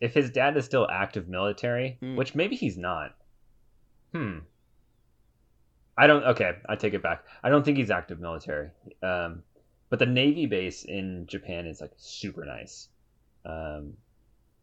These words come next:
Speaker 1: it's better than this thing he's living in, is all I'm trying to say.
Speaker 2: I'd like to be a
Speaker 1: Uh,
Speaker 2: sad, washed up, single dad,
Speaker 1: <laughs>
Speaker 2: like, living
Speaker 1: Living in Japan.
Speaker 2: in Japan. Maybe he's, uh,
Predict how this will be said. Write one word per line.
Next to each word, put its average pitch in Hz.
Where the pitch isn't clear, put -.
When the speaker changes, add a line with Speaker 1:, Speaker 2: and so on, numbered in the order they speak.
Speaker 1:
it's 135
better 113
than 92
this 87
thing 78
he's 80
living 69
in, 65
is 85
all 71
I'm 71
trying -
to -
say. 58
Speaker 2:
I'd 156
like 359
to -
be 123
a 113
Speaker 1:
Uh, -
Speaker 2:
sad, 123
washed 120
up, 110
single 123
dad, 127
Speaker 1:
<laughs> -
Speaker 2:
like, 135
living 135
Speaker 1:
Living 107
in 107
Japan. 110
Speaker 2:
in 147
Japan. 143
Maybe 240
he's, 240
uh, 208